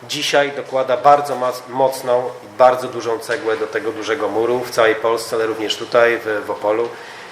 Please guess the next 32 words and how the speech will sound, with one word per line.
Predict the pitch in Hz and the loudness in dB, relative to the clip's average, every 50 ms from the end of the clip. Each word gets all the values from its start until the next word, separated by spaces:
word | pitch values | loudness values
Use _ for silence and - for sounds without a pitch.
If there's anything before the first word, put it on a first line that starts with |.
| - - - - | -18 -18 -8 0
Piotr | 123 123 123 123 - 123 | 4 4 4 4 0 -2
Mielec, | 127 123 127 120 120 120 - | 0 2 2 2 2 0 -2
który | - - 120 113 110 | -6 -8 -6 -4 -4
jest | 107 107 - - | -4 -4 -6 -10
tutaj | 107 - 123 110 107 104 | -8 -4 -2 -2 -2 -4
znany | - - 123 120 120 120 117 | -2 0 2 2 2 2 0
jako | 110 110 104 101 - 104 | -2 -2 -4 -6 -8 -10
samorządowiec, | - 120 110 110 110 107 110 104 110 110 110 113 120 117 | -10 -8 -6 -6 -6 -6 -8 -8 -8 -8 -6 -6 -8 -6
bardzo | - 117 113 110 - 113 | -4 -4 -4 -4 -6 -10
dobrze | 110 113 104 - 113 107 | -10 -12 -10 -10 -10 -10
oceniany | 104 - - 107 110 110 107 110 104 | -10 -10 -10 -10 -8 -8 -8 -8 -10
przez | - - 104 - | -12 -14 -14 -14
mieszkańców, | 107 104 - - 120 117 113 110 - 117 113 - - | -12 -12 -10 -8 -6 -6 -6 -6 -8 -10 -10 -10 -10
nigdy | 117 113 - 117 110 | -12 -12 -10 -8 -8
nie | 107 107 | -6 -2
miał | 110 107 107 | -2 -2 -2
problemu, | 107 - 113 104 120 113 | -4 -4 -4 -2 -2 0
wręcz | 110 113 123 117 - | 0 0 -2 -2 -4
odwrotnie, | - - 117 127 123 123 - 123 117 113 - - - - - - - | -6 -4 -2 -2 -2 -2 -4 -6 -8 -8 -10 -12 -18 -20 -18 -10 -6
zawsze | - 127 120 - - | -4 -4 -4 -4 -6
wspierany | 120 - - - 123 117 120 117 117 117 110 | -8 -10 -10 -6 -4 -2 -2 -2 -4 -4 -8
we | 110 107 | -8 -10
wszystkich, | - - 120 - - - 113 104 - - | -12 -12 -14 -14 -16 -16 -14 -14 -10 -8
e, | 113 107 104 | -6 -6 -6
wyborach, | 104 110 110 - 120 123 127 123 123 - - | -6 -8 -2 0 2 2 2 2 0 -2 -2
dołącza | 139 123 120 123 127 123 - - 123 | 0 4 4 4 4 4 0 -2 -2
tutaj | - - 120 - 120 110 110 107 110 | -4 -4 -6 -4 -2 -2 -2 -2 -2
do | 117 110 110 113 110 - - - - | 0 0 0 0 -2 -6 -10 -10 -8
szerokiego, | - - 147 135 120 120 117 - 123 110 104 110 110 107 104 | -4 -2 0 2 2 2 2 0 -2 -2 0 0 0 0 0
szerokiej | - - 117 117 113 - 123 113 | -4 -4 -4 -4 -4 -4 -6 -8
platformy | - 117 110 - - 117 113 113 110 107 | -8 -8 -8 -8 -8 -8 -8 -6 -8 -8
Koalicji | 101 - 107 101 104 101 - - 107 104 | -8 -8 -10 -10 -10 -12 -14 -14 -14 -16